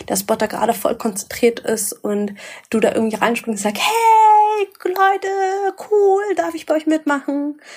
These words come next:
Also da auch einfach den gesunden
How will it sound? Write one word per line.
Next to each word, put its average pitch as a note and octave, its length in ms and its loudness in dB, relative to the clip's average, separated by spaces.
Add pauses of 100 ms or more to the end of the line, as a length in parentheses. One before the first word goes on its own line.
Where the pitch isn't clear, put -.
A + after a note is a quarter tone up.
(180)
Also A#3+ 260 2
da A#3+ 280 2
auch A3+ 220 -8
einfach A3 580 -4
den D#4 200 -2
gesunden B3+ 760 -2